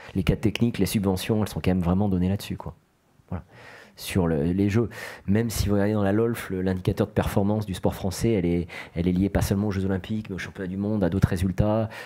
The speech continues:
pour tous les sports. Ce qui compte quand même vraiment, quand on regarde les chiffres, c'est quand même le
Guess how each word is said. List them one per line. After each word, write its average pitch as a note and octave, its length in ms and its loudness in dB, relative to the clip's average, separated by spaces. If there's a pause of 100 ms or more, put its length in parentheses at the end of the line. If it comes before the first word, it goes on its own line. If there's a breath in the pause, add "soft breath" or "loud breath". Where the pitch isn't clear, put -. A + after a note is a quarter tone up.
pour - 120 4
tous - 120 2
les F#2+ 100 0
sports. A#2+ 380 0 (420 loud breath)
Ce - 100 -10
qui G#2 120 -4
compte G2+ 220 2
quand F#2+ 100 2
même F2 100 0
vraiment, G2+ 460 2
quand - 220 -4
on F2+ 40 2
regarde F2+ 180 2
les F2 100 -2
chiffres, A2+ 300 -2
c'est - 80 -10
quand F2 120 -6
même F2+ 160 -4
le D#2+ 80 -4